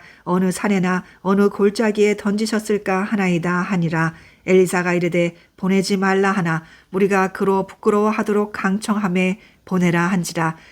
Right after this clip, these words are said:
그들이 오십 명을 보냈더니 사흘 동안을 찾되 발견하지 못하고 엘리사가 여리고에 머무는 중에 무리가 그에게 돌아오니 엘리사가 그들에게 이르되, "내가 가지 말라고 너희에게 이르지 아니하였느냐?" 하였더라.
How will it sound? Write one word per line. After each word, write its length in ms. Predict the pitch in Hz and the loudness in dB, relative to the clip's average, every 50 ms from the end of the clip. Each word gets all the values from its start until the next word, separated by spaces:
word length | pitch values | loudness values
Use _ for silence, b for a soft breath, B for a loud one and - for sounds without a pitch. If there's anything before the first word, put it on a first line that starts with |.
| B B B | B B B
그들이 360 | - - 180 185 180 180 180 | -2 0 2 4 4 4 2
오십 360 | 180 - 185 196 - - 208 | 2 0 0 0 0 -2 -2
명을 280 | 208 208 208 208 208 208 | 0 0 2 2 0 0
보냈더니 600 | 214 208 196 208 202 - 196 165 170 170 165 165 B B B B | 0 0 0 0 0 -2 -2 -2 -2 -2 -4 -4 B B B B
사흘 380 | B - - 190 190 190 196 185 | B -8 -4 -2 0 0 0 -2
동안을 420 | - 196 185 185 180 185 180 180 | -2 -2 -2 0 0 0 0 -2
찾되 500 | - - 220 - - - 180 180 175 175 | -4 -6 -8 -8 -4 -2 -2 0 0 -2
발견하지 580 | 175 - - 170 180 190 202 208 202 196 196 214 | -4 -4 -4 -2 -2 0 2 2 2 0 0 -4
못하고 560 | 202 190 185 - - 190 170 185 175 175 170 B B B B B B B | -4 -4 -4 -4 -4 -4 -2 -2 -2 -4 -4 B B B B B B B
엘리사가 640 | 196 196 202 208 208 - 202 180 190 190 190 - | 2 4 4 4 2 0 -2 -2 0 0 0 0
여리고에 460 | 190 185 190 202 214 208 220 214 220 220 | 0 2 2 2 2 2 4 4 4 2
머무는 440 | 202 196 196 190 196 208 208 208 | 2 0 -2 -2 0 0 0 0
중에 400 | 196 - 196 175 170 180 180 180 B B B B B | 0 -2 -4 -4 -2 -2 -2 -4 B B B B B
무리가 360 | 185 190 185 180 180 175 180 | 0 0 2 2 0 -2 -2
그에게 420 | - - 196 170 170 165 175 170 | -2 -2 0 0 2 2 0 0
돌아오니 580 | 170 175 175 165 175 165 160 156 160 160 165 165 B B B B B | 0 -2 -2 -2 0 0 0 0 0 0 -2 -2 B B B B B
엘리사가 680 | B 180 180 180 180 175 - 190 170 180 180 175 175 | B 2 2 2 2 0 -2 -4 -2 -2 -2 -2 -2
그들에게 480 | 175 - - 202 208 196 196 190 202 190 | -4 -4 -2 0 2 2 2 4 4 4
이르되, 400 | 190 190 185 180 190 185 185 - B B _ _ _ _ - | 4 2 2 2 0 0 -2 -4 B B _ _ _ _ 0
"내가 340 | 190 190 196 190 190 196 185 | 0 2 2 2 2 2 0
가지 260 | - - 214 214 220 | -2 -2 -2 0 0
말라고 480 | 208 214 208 208 208 214 214 220 220 | 2 2 2 4 2 2 2 0 0
너희에게 480 | 226 214 208 214 214 214 208 208 214 208 | 2 2 4 4 4 4 4 4 4 4
이르지 360 | 214 208 208 190 190 196 202 | 4 4 4 2 2 0 0
아니하였느냐?" 880 | - 190 190 190 202 202 202 196 196 190 180 185 180 170 180 175 170 175 | 0 0 0 0 2 2 2 2 0 0 0 0 0 0 0 0 -2 -2
하였더라. 880 | 175 - 196 185 170 160 - 170 156 160 151 151 151 156 165 - _ | -2 -2 -2 -2 -2 -2 -2 -4 -2 -2 0 0 0 -2 -4 -8 _